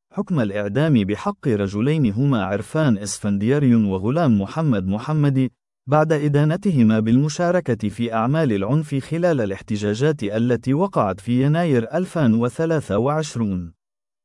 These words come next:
وقد اتهم الرجلان بمهاجمة قوات الشرطة ونشر صور لدى وسائل إعلام أجنبية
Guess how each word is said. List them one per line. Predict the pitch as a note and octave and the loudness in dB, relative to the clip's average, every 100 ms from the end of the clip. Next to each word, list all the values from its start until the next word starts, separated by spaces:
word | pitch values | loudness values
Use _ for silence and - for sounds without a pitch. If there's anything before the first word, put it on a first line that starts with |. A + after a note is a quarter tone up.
| _ - | _ -6
وقد | A#2+ - E3+ | -4 0 0
اتهم | F#3+ A#3+ G3+ C3+ G#2 | 0 2 2 4 2
الرجلان | G2+ G2+ G2 G#2+ D3 E3 A2 | 2 -2 0 0 0 2 2
بمهاجمة | F#2+ G2+ G2+ A2+ A2+ E3 C3+ A2 G2+ | 2 0 2 0 0 0 -2 -2 -4
قوات | G#2 A2+ D3+ A#2+ | 0 0 0 -4
الشرطة | - D3+ D#3+ C#3+ G2+ G2+ | -6 -4 -2 -4 -2 -2
ونشر | F#2 G#2 C#3+ G#2+ G2+ | 0 -2 -2 -4 -4
صور | - E3 C#3+ | -2 0 2
لدى | G#2 F#2+ A#2 G#2+ | 0 0 0 0
وسائل | F#2+ G2 - F3 C#3 G#2 G2 | 0 -2 -2 -2 0 -2 -2
إعلام | G#2+ A2 D#3+ D3+ G2+ | -2 -2 2 2 2
أجنبية | G2 G2+ G#2 A#2 E3+ C3+ A2+ A2 | 0 -2 0 0 2 0 2 0